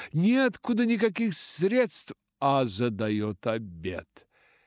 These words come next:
И все обедающие говорят, что это последний, что завтра же хозяина потащат в тюрьму.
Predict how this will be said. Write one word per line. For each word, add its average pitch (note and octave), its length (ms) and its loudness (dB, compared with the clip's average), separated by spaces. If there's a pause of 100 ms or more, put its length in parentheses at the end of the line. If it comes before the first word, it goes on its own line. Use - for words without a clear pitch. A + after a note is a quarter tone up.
(720)
И G#2 160 -2
все B2 300 0
обедающие A#2+ 840 0
говорят, B2 460 0
что - 220 -4
это D3 320 -2
последний, G3+ 1400 -2 (840)
что - 360 -4
завтра D#3+ 760 0
же B2 240 -4
хозяина C3+ 720 -2
потащат C3+ 800 -6
в - 160 -20
тюрьму. B2+ 680 0